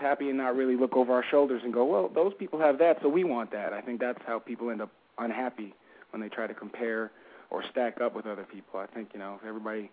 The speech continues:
listened to their own inner voice, we'd all be a lot happier. So that's what I'm trying to do. And when I read these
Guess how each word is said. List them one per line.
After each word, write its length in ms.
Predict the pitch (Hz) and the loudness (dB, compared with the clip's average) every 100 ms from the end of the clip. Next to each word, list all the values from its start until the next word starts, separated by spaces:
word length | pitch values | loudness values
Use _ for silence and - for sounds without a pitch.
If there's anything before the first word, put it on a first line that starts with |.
| - - - | -20 -18 -8
listened 340 | 113 - 107 113 | -8 -6 -10 -8
to 220 | 104 101 | -8 -8
their 160 | 107 101 | -4 0
own 200 | 147 143 | 0 2
inner 160 | 120 | 0
voice, 260 | 113 123 123 - | -2 -2 -2 -4
we'd 120 | 117 | -2
all 120 | 117 | -2
be 100 | 113 | -2
a 60 | 110 | -2
lot 180 | 113 104 | -2 -4
happier. 380 | 123 117 101 90 | -6 -8 -12 -10
So 120 | - 113 | -4 -4
that's 120 | 113 | -2
what 80 | 117 | -4
I'm 100 | 113 | -4
trying 240 | 117 113 | -6 -6
to 60 | 107 | -6
do. 260 | 104 101 101 - - - _ | -8 -10 -12 -20 -20 -20 _
And 420 | - 90 92 90 95 | -14 -12 -12 -12 -6
when 100 | 113 | -4
I 40 | |
read 240 | 113 120 | 0 -2
these 140 | 113 | -2